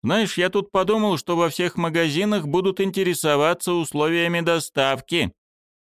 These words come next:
Нам многое понадобится для новой жизни, и купить все за один или два раза невозможно. Мне кажется, если найдутся компании, которые принимают заказы по сети и осуществляют доставку до планет,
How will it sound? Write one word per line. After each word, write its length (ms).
Нам 220
многое 420
понадобится 640
для 160
новой 260
жизни, 460
и 40
купить 380
все 160
за 140
один 260
или 180
два 220
раза 400
невозможно. 1000
Мне 180
кажется, 400
если 280
найдутся 440
компании, 600
которые 440
принимают 600
заказы 560
по 240
сети 420
и 160
осуществляют 840
доставку 520
до 100
планет, 500